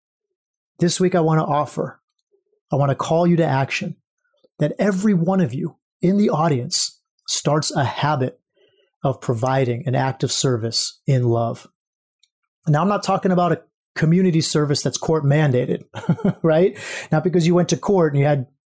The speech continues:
community service, like, that was a sentence. I'm not talking about that. I'm not talking about the once a year feeding at the soup kitchen you do on Thanksgiving. And if you do do that,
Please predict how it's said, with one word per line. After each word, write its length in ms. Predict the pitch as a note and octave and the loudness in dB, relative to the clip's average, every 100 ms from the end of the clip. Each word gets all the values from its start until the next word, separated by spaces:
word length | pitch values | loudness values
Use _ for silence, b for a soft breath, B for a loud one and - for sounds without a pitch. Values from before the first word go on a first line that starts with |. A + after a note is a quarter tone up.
| - | -2
community 340 | E3 E3+ E3 | 2 4 4
service, 460 | - F3 D#3+ C3 - | 2 2 2 2 0
like, 140 | B2+ | 0
that 100 | D3 | 2
was 120 | C#3 | 2
a 40 | C3 | 0
sentence. 460 | - D#3 C#3 A2+ | 0 0 0 -2
I'm 60 | C3+ | -2
not 100 | C3+ | 0
talking 140 | D3+ | 2
about 180 | D#3 D3+ | 2 2
that. 280 | E3 C#3 - B B B B - | 0 0 -4 B B B B -2
I'm 120 | E3+ | 0
not 160 | G3+ | 0
talking 240 | A3 G3+ F#3 | 0 0 2
about 200 | F#3 F3+ | 2 2
the 60 | |
once 320 | D#3+ D#3+ F3 F3+ | 0 2 2 2
a 40 | |
year 140 | D#3+ | 2
feeding 320 | D3+ F3 E3 D#3 | 2 0 2 0
at 60 | |
the 80 | - | -2
soup 260 | - G#3 F3+ | -2 -2 0
kitchen 340 | D#3+ - C3+ | -2 0 0
you 80 | B2+ | 2
do 140 | C3+ | 0
on 80 | B2+ | 0
Thanksgiving. 580 | C#3+ B2+ - G#3+ D3 A#2+ | 0 -2 0 0 0 0
And 100 | C#3 | 0
if 100 | D#3+ | 2
you 80 | D3+ | 0
do 240 | F3+ C#4 | 2 2
do 160 | F#3+ C3 | 2 2
that, 320 | B2 B2+ | 2 0